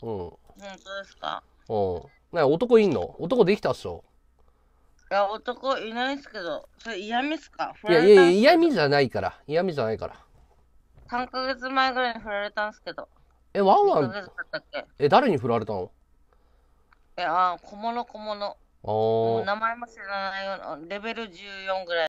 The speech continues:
Speaker 2: のやつ、ニコ生の。
Speaker 1: え、なんで過疎生主と付き合おうとすんの？ワンワン。もう大手なのに。
Speaker 2: いや、大手じゃないっすよ、私。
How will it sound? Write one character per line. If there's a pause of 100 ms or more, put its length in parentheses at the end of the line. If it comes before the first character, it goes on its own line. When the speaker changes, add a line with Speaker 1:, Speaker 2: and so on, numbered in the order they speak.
Speaker 2:
の
や
つ、 (160)
ニ
コ
生
の。 (320)
Speaker 1:
え、
な
ん
で
過
疎
生
主
と
付
き
合
お
う
と
す
ん
の？
ワ
ン
ワ
ン。
も
う
大
手
な
の
に。 (1300)
Speaker 2:
い
や、
大
手
じ
ゃ
な
い
っ
す
よ、
私。